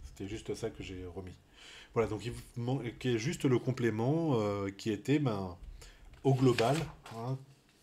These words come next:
d'accord, du, du début à la fin, euh, qu'est-ce qui se passe ? Parce que là, ce que j'ai fait, c'était, euh, en par-, en, en séparant les trois fils,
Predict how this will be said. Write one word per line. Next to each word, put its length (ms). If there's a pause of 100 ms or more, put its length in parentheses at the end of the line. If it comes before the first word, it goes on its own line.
(880)
d'accord, 300
du, 300
du 140
début 320
à 60
la 120
fin, 320 (540)
euh, 260
qu'est-ce 180
qui 120
se 60
passe ? 200
Parce 140
que 80
là, 140
ce 80
que 80
j'ai 180
fait, 220
c'était, 460
euh, 180 (440)
en 120
par-, 340
en, 260 (580)
en 100
séparant 320
les 160
trois 240
fils, 260